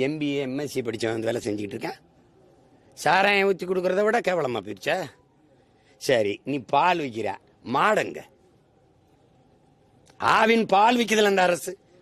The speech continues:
ஆ எங்க? யாராவது இந்த கூட்டத்துல கேட்கணும்ல, மாடு இல்லாம எப்படா இவ்வளவு பால் வருது? எத்தனை லட்சம் லிட்டர் பால் விக்கிற?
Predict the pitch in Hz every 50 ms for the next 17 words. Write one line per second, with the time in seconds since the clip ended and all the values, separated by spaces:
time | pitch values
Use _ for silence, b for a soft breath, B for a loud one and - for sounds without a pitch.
0 | _ _ - 123 151 170 160 131 101 95 87 87 - _ _ _ _ _ _ _
1 | _ _ _ _ _ _ _ _ _ _ _ _ _ _ _ _ _ _ _ _
2 | _ _ _ _ _ _ _ _ _ _ _ _ _ - 107 120 131 160 160 156
3 | 165 175 190 196 160 143 - 156 156 147 147 147 135 - 143 151 135 127 120 110
4 | 110 117 147 160 123 - _ _ _ _ _ _ _ b b b b b b b
5 | b - 143 180 214 247 262 269 254 240 220 220 226 233 226 202 151 - 185 202
6 | 202 185 175 160 160 151 131 - 143 151 160 147 131 120 117 123 127 123 - -
7 | 190 196 185 - - 139 135 131 120 127 117 120 120 135 135 127 104 85 101 95
8 | 101 123 185